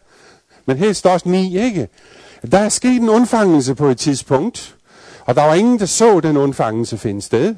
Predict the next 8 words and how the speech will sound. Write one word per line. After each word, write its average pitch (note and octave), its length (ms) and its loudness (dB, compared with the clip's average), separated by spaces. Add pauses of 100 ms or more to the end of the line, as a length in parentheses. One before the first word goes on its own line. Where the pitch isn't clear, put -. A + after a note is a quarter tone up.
Det C#3+ 60 -4
var A2 60 -2
skjult. - 520 -8 (800)
Der F3 60 6
er E3 680 2
sket G#3 420 -2
en D#3 160 2
vækst, - 800 -2